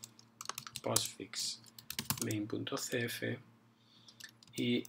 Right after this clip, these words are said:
esto para que no nos genere dev null y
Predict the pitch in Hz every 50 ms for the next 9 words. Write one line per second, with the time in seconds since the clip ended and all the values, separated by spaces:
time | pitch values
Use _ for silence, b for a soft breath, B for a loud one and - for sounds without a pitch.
0 | - - 113 110 113 - - - - - 117 113 107 107 - - - - 107 -
1 | - - - 101 101 101 104 104 104 101 - - - - 107 101 101 101 101 101
2 | 104 101 101 101 101 - - - - - - - - - - - - - - -
3 | - - - - - - - - - - - - - - - - - - 120 147
4 | 151 151 147 147 147 151 147 151 151 156 - - - - - - - - - -
5 | _ _ _ _ _ _ _ - - - - - - - - 113 117 113